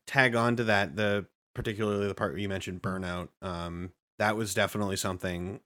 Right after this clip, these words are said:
I str-, and, and, you know, I, I was only in grad school for about a year, um, but that is something that I struggled with, um, throughout the experience, is it's just sometimes the work can really pile up. And even if you stay on top of it,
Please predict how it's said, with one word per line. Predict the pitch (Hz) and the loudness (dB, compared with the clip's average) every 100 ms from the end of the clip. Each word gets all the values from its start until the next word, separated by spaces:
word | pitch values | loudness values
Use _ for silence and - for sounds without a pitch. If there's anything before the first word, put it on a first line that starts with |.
| - | -6
I | 101 | -4
str-, | 87 113 | -2 0
and, | 107 104 - - | 0 -2 -4 -10
and, | 101 87 | -10 -8
you | 92 | -12
know, | 76 | -6
I, | 95 | -2
I | 107 92 | -2 0
was | 107 | 0
only | 117 113 104 | 2 2 0
in | 101 95 | -2 -4
grad | 98 98 95 | -2 -2 -4
school | - 92 | -2 -2
for | 101 | -2
about | 92 87 | -4 -4
a | |
year, | 92 98 87 - _ _ _ - | -2 0 0 -4 _ _ _ -2
um, | 101 98 | 0 0
but | 92 | 0
that | 110 120 | 2 2
is | |
something | 123 113 110 | 2 0 0
that | 104 | 2
I | 95 | 0
struggled | - 98 101 98 | 0 0 0 0
with, | 92 90 90 - - | 0 -2 -4 -10 -10
um, | 92 90 87 90 92 90 _ _ _ - | -8 -6 -8 -8 -10 -14 _ _ _ -4
throughout | 107 98 95 92 90 _ _ _ _ | 0 2 2 0 -4 _ _ _ _
the | 101 | -6
experience, | 92 - 107 104 87 87 | -4 0 0 0 -2 -6
is | - 92 95 | -6 -6 -6
it's | 90 | -6
just | 98 92 | -4 -2
sometimes | 113 104 107 110 107 104 95 | 0 -2 0 2 2 0 -4
the | - | -6
work | 92 92 95 - _ | -2 -2 -2 -6 _
can | - 90 | -10 -4
really | 104 113 | 0 2
pile | 104 104 98 87 | 0 -2 -2 -2
up. | 92 87 | -4 -4
And | 92 110 | -2 2
even | 117 | 2
if | 113 | 0
you | 113 104 98 | -2 -2 -2
stay | - 104 | -2 -2
on | 92 | -2
top | 85 - | -4 -4
of | 107 139 | -2 -2
it, | 151 | -2